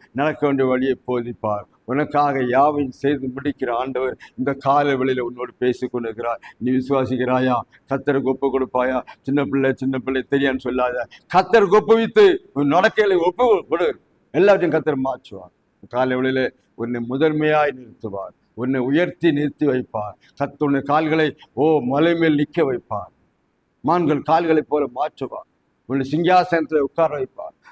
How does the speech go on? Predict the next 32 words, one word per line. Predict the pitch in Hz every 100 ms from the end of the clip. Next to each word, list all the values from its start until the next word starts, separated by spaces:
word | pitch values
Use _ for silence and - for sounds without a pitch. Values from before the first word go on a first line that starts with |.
| _
புலியிலிருந்து | 165 175 175 165
உன்னை | 151 156 151 -
தூக்குவார். | 180 - 151 127 107 _ _ _
நாளிலே | 110 131 143 143
ஒப்பு | 131 127 139
கொடுங்க. | 143 147 143 123 _
கர்த்தர் | - 131 147
உங்களையும் | 139 143 143
குடும்பத்தை | 147 147 143 151
ஆசீர்வதிப்பாக. | 139 151 160 143 - 120 117 120 _ -
விசுவாசியுங்கள். | 139 - 147 139 147 147 135 - _ - 151
கத்-, |
அந்த | - 143 139
வசனம் | 139 151 151 151 -
உங்க | - 143 151
வாழ்க்கையில | 143
வந்து | 143 135 -
பலிக்கும். | 151 151 113 -
உங்களுக்காக | 123 123 131 120 -
ஜெபிக்கிறேன். | 117 120 98 92
பரலோகத்தின் | 131 139 131 127
பிதாவே, | 135 139 147 143 135 - _ -
நல்ல | 135 143 147
ஆண்டவரே, | 147 151
இந்த | 143 131
காலை | 131 135 139
வேளையிலே | 131 143 151 143 - _ _
ஆண்டவரே, | 117 147 156 156 156 151 - _
எங்களை | 123 139 147 139
காக்கும்படி | 170 165 165 156
எங்களோடு | 156 156 165 160
இருக்கிற | 160 - 165 151